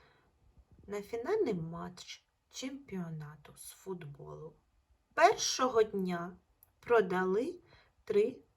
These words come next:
тисячі квитків. А наступні три дня щодня продавали по дві тисячі квитків.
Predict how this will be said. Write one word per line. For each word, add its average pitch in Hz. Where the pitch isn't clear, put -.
тисячі 196
квитків. 165
А 247
наступні 370
три 254
дня 190
щодня 196
продавали 202
по 381
дві 208
тисячі 190
квитків. 160